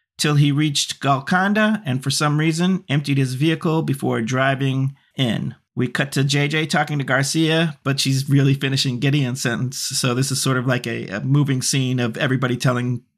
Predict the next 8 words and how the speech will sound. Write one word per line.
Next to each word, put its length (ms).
everybody 400
the 80
same 300
thing, 460
<laughs> 260
basically. 680
But, 260
uh, 380